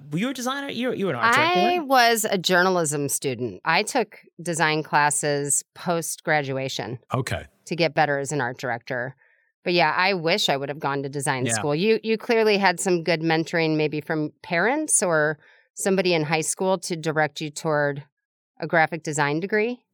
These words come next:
Speaker 3: Uh, certainly did. I, you know, my parents, uh, absolutely supported this obsession I had with, with art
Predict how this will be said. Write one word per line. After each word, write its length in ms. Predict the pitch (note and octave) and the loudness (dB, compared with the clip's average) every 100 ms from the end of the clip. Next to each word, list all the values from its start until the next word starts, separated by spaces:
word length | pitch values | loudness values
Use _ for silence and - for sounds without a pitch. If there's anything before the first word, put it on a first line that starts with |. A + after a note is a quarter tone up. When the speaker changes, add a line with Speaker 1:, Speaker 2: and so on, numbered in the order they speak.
| _ _ - | _ _ -8
Speaker 3:
Uh, 240 | B2+ B2 - | -6 -6 -2
certainly 540 | - C3 C#3+ C#3 A2+ | 0 2 0 0 0
did. 400 | E2+ G2 G2 E2 | 0 2 2 2
I, 360 | D#2+ F#2 G2 G#2 - | 0 -2 -4 -6 0
you 80 | A2 | 2
know, 120 | G2 | 2
my 180 | F2 F2+ | 0 -2
parents, 800 | - C3 C#3+ B2 F2 - - - | 0 0 2 0 0 0 0 -2
uh, 280 | C3 A#2 D#2 - - | -4 -2 -4 -8 -4
absolutely 1040 | A2+ A2+ - G#2 G2 F#2+ A2 F2 E2 D#2 _ - _ _ _ - | -2 0 0 0 0 -4 -4 -4 -4 -8 _ -20 _ _ _ -2
supported 840 | - F#2+ - G2+ F#2 F#2+ D#2+ E2 | 0 0 0 0 2 0 -4 -6
this 260 | F#2+ E2+ - | -2 0 0
obsession 520 | F2 - G2+ F#2+ G2 | 0 0 0 0 -2
I 120 | F2 | -2
had 340 | E2 F#2 E2 D#2 | -2 -2 -2 -2
with, 380 | E2+ E2 - - | -2 -2 -4 -4
with 200 | E2 - | -2 2
art 340 | F2+ D#2 D#2+ | 2 2 -4